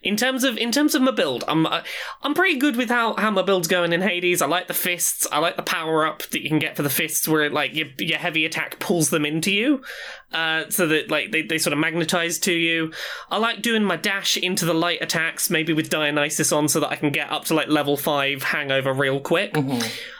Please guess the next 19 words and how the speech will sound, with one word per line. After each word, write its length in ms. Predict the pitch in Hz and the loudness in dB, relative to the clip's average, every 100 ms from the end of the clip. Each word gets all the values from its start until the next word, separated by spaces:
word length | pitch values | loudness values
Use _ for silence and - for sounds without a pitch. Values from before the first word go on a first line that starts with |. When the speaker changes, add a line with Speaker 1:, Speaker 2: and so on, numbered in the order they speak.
| - - _ _ | -18 -20 _ _
Speaker 1:
I 220 | 277 370 | 0 2
found 480 | - - 208 135 135 | 0 -2 -2 -2 -2
zero 600 | 131 127 165 214 214 208 | 0 2 2 4 4 4
use 420 | 202 170 208 - - | 4 4 2 2 0
for 120 | 208 | 0
the 120 | 208 | 0
casting 500 | 202 139 131 139 120 | 0 -2 -2 -4 -4
spells. 340 | - 117 110 | -4 -2 0
I 140 | 151 160 | 0 0
never 320 | 147 151 156 | 2 2 2
use 280 | 139 139 131 | 2 2 2
the, 140 | 143 131 | 0 0
the, 160 | - 131 | -2 -2
the 80 | - | -4
cast, 420 | - 139 120 - | -2 -2 -2 -2
the 60 | 131 | -4
gems, 440 | 143 127 123 117 | -4 -4 -4 -4
the 240 | - 127 - | -2 -4 -4
s-, 300 | - - - | -2 -2 -2